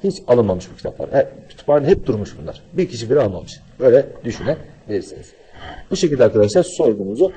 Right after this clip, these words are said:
yazdık. En içten en dışa doğru yazdık sorgumuzu. Önce en içteki birleştirmelerimizi gerçekleştirdik. Hem öğrenciler için hem de öğretmenler için yaptık şuraya kadar. Daha sonra da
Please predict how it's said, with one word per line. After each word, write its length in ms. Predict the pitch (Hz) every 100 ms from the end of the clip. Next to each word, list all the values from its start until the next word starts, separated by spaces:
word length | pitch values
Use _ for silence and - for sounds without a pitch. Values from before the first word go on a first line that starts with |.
| -
yazdık. 300 | - 87 87 - - _ -
En 180 | 208 226
içten 500 | 156 - - 220 - 165
en 180 | 170
dışa 220 | 151 135 110
doğru 160 | 101
yazdık 280 | 98 92 95
sorgumuzu. 600 | - 92 90 92 175 196 - - - - -
Önce 520 | 147 160 160 160 - - - -
en 120 | 156
içteki 400 | 135 - 117 -
birleştirmelerimizi 760 | 107 104 - 98 95 92 82 -
gerçekleştirdik. 800 | 104 107 143 151 139 151 143 165 - - - _ _ _ _ _ _ _ _ -
Hem 160 | 160
öğrenciler 680 | 135 131 123 - 110 110 113
için 260 | 98 156 185 -
hem 180 | 170 135
de 60 |
öğretmenler 600 | 117 113 107 110 104 101
için 180 | 92 -
yaptık 280 | 90 90 92
şuraya 320 | - 107 98
kadar. 240 | 95 - - - - - - - - - -
Daha 160 | 170 180
sonra 280 | 170 139 151
da 220 | 202